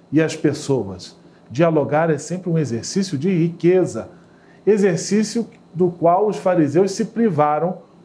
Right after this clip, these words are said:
por serem prepotentes, orgulhosos, por se acharem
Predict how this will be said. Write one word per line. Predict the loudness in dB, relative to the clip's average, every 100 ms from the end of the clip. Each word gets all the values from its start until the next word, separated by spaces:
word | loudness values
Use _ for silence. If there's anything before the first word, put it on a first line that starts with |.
| _
por | 0 2 2
serem | 0 -2 0 2 2 0 -2 -12 -20 -20 0
prepotentes, | 0 2 -2 0 2 2 0 -4 -4
orgulhosos, | -2 2 2 4 2 -4
por | -6 -2
se | 0
acharem | 0 2 2 2 0